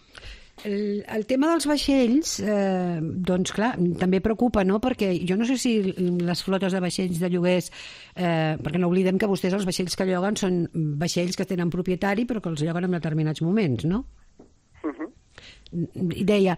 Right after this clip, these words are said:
Speaker 1: aquests vaixells, eh, són molt contaminants, eh, ja s'està observant que hi ha un canvi, que els propietaris són sensibles a,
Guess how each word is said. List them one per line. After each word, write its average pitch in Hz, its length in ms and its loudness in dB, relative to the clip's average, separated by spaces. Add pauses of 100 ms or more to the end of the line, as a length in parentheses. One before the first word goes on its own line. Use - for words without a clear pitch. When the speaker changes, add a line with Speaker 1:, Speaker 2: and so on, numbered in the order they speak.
(280)
Speaker 1:
aquests 214 240 0
vaixells, 262 480 4
eh, 190 560 0
són 233 160 2
molt 240 160 4
contaminants, 208 800 4
eh, 190 320 2 (160)
ja 208 160 4
s'està 208 420 0
observant 185 640 2 (400)
que 180 240 2
hi 185 100 4
ha 180 380 4
un 180 160 4
canvi, 190 560 2
que 180 160 0
els 175 240 -2
propietaris 180 640 0 (260)
són 196 240 0
sensibles 208 720 2
a, 170 480 2